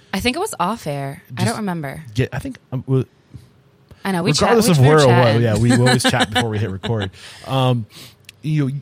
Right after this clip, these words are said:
Speaker 2: you, you bought your first house when you were twenty-five years old. You, you, you obviously knew the importance of saving money. Do you have cash flow, money management, like, lessons you can teach our listeners for, like, building up to get to the point where you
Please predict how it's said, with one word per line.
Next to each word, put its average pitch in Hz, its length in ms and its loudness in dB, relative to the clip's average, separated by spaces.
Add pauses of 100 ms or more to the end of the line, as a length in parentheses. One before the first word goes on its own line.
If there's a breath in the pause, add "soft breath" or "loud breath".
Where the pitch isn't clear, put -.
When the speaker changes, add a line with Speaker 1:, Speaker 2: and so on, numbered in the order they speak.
Speaker 2:
you, 156 440 0
you 151 120 -4
bought 135 220 -2
your 190 80 -6
first - 240 -6
house 185 220 -8
when 117 80 -4
you 110 80 -4
were 104 40 -6
twenty-five 110 580 -8
years 107 220 -6
old. 90 280 -6
You, 110 260 -6
you, 123 200 -6
you 127 220 -6
obviously 131 400 -4
knew 120 200 4
the 123 200 -2
importance 107 340 -4
of 95 80 -10
saving 110 460 -4
money. 107 440 -6 (160)
Do 117 80 -8
you 139 100 -2
have 143 260 -10
cash 110 320 -12
flow, 117 200 -4
money 107 280 -2
management, 101 600 -6
like, 101 220 -10
lessons 110 480 -6
you 107 60 -6
can 98 120 -8
teach 101 280 -12
our 98 80 -8
listeners 113 440 -10
for, 110 120 -10
like, 98 240 -8 (360 loud breath)
building 107 440 -2
up 101 240 -10
to - 80 -10
get 101 160 -8
to - 60 -14
the 110 60 -8
point 98 300 -14
where 95 100 -14
you 95 120 -14